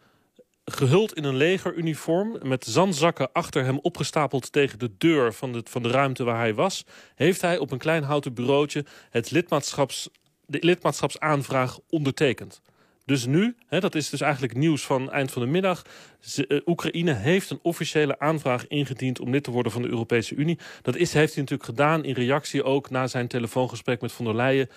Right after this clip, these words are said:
eerder vandaag. Maar dat neemt niet weg dat, eh, Oekraïne nu nog steeds geen kandidaat lidstaat is en dat er wel dus heel intensief zal worden samengewerkt, eh, politiek, economisch, militair ook, maar dat er geen, ehm,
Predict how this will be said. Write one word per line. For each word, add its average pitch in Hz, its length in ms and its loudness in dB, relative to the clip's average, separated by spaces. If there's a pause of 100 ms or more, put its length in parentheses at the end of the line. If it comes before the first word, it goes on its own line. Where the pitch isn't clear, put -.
(200)
eerder 147 300 4
vandaag. 107 440 -6 (340)
Maar 156 100 2
dat 151 160 4
neemt 170 220 2
niet 123 260 -4
weg 170 400 0 (340)
dat, 156 380 0
eh, 131 340 2 (240)
Oekraïne 143 420 -2
nu 139 160 0
nog 143 120 2
steeds 185 260 0
geen 151 160 -2
kandidaat 117 440 0
lidstaat 170 380 -4
is - 260 -4 (360)
en 135 380 2
dat 135 240 -4
er 110 220 -2
wel 170 340 4
dus 113 280 -6
heel 139 240 2
intensief 123 420 -8
zal 120 120 0
worden 104 200 -2
samengewerkt, 160 800 -2 (680)
eh, - 140 -8
politiek, 170 520 0
economisch, 143 640 -2
militair 151 640 0
ook, 135 260 -2 (240)
maar 120 100 0
dat 127 140 0
er 110 80 -2
geen, 180 540 0 (320)
ehm, 127 680 0